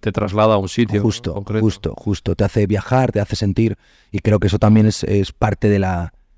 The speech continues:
Speaker 2: de la suerte de la música, ¿no?
Speaker 1: Mm.
Speaker 2: Que cada vez que, que sacas una canción o que la cantas, eh, te emociona de una manera o cuando la escuchas en un sitio o en otro,
Speaker 1: Mm.
Speaker 2: eh,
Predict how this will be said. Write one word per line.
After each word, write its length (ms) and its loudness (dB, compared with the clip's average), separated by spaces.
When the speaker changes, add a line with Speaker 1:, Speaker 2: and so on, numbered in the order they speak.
Speaker 2:
de 120 -2
la 120 -6
suerte 440 2
de 100 4
la 120 -2
música, 360 0
¿no? 120 0
Speaker 1:
Mm. 60 0
Speaker 2:
Que 320 -6
cada 160 0
vez 160 0
que, 400 2
que 140 0
sacas 340 -4
una 100 0
canción 340 2
o 80 2
que 80 -2
la 120 0
cantas, 560 0
eh, 320 -4
te 80 -2
emociona 380 2
de 40 4
una 140 4
manera 380 2
o 200 2
cuando 220 0
la 20 0
escuchas 460 -4
en 60 4
un 100 4
sitio 280 2
o 40 2
en 40 2
otro, 360 2
Speaker 1:
Mm. 200 -4
Speaker 2:
eh, 380 -4